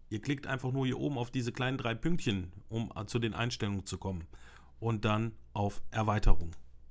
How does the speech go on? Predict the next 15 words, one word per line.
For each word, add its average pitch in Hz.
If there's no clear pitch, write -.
Da 104
einmal 120
draufklicken, 180
nach 110
ganz 160
unten 180
scrollen 185
und 127
dann 123
könnt 127
ihr 113
hier 110
weitere 113
Erweiterungen 98
durchsuchen. 90